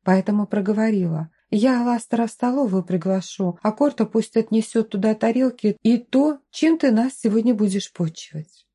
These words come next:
"Похлебка", хмыкнула Фенола, чуть скривившись. "Мясо да крупа тонко остались". "Знаю, Аластер скоро решит этот вопрос". Ужинали вдвоем.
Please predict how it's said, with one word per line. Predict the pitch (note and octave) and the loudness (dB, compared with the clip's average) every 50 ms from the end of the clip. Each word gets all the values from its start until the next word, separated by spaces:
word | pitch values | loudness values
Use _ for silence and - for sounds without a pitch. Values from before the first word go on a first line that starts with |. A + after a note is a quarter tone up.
| _ _ _ | _ _ _
"Похлебка", | - D#4 D#4+ - - G3+ G3 G3+ G3+ G3+ - - - D#3 D3+ - _ _ _ _ - | -4 -4 -2 0 2 2 4 4 2 0 -4 -8 -8 -8 -8 -8 _ _ _ _ -2
хмыкнула | - G#3+ A3 A3 A3 G3 F#3+ F#3 F3+ | 2 4 4 4 2 0 0 0 0
Фенола, | F3+ - G#3 G3 G3 A3 A#3+ A3 G3 F3+ F3+ - _ | -2 -2 -2 0 0 0 0 0 -2 -2 -4 -6 _
чуть | - G#3 G3 - | -4 -4 -4 -4
скривившись. | - - G3+ G#3 F#3 F#3 F#3+ F3+ F3 - - - E3 - _ _ _ _ _ | -4 -2 0 0 2 2 2 0 -2 -6 -10 -10 -10 -10 _ _ _ _ _
"Мясо | - A#3+ B3+ B3 A#3+ A#3+ - - G3+ | 2 4 4 4 2 2 0 0 0
да | F#3 F#3+ | 0 0
крупа | F#3 - G3+ F3+ - F#3 F3+ F3 F3 | 0 0 0 0 2 0 0 0 2
тонко | - F#3 F3+ E3+ E3 - F3+ | 2 2 2 2 2 2 0
остались". | F3 E3 - - F#3 F3 E3+ E3 D#3+ E3 D#3+ - _ _ _ _ _ _ - | 0 0 -2 -2 0 0 2 0 0 -4 -6 -10 _ _ _ _ _ _ -8
"Знаю, | G#3 G#3+ B3 C#4+ D#4 D4+ A3+ F3 D#3+ E3 - _ _ - | -2 0 2 2 2 2 0 0 -2 -2 -6 _ _ -4
Аластер | A3+ A3 A#3 B3 C4+ C4+ - - C#4 C4+ | -2 0 2 2 0 0 0 -2 -2 -2
скоро | - - - B3+ B3+ C4 B3+ B3+ B3+ B3+ | -4 -2 0 2 4 4 6 4 4 2
решит | - A3+ C4 C4+ - - C#4+ B3+ - | 2 0 0 0 0 -2 -4 -2 -2
этот | F#3+ F3+ - F3 D#3+ - | -2 -2 -2 -4 -4 -2
вопрос". | F3 F3 F3 - E3 E3+ D#3+ D#3+ - - _ _ _ _ _ - | -4 -4 -4 -4 -6 -6 -6 -6 -10 -16 _ _ _ _ _ 0
Ужинали | C4 C#4+ D4+ B3+ A#3+ G#3 F#3 G3 F#3+ G3 | 0 0 2 2 0 0 2 2 2 0
вдвоем. | F#3+ F3+ F3 F3+ F#3+ F#3 F3+ F3 F3 F3+ F3+ F3+ F3+ | 0 -2 -2 -2 -2 0 0 -2 -2 -2 -2 -2 -4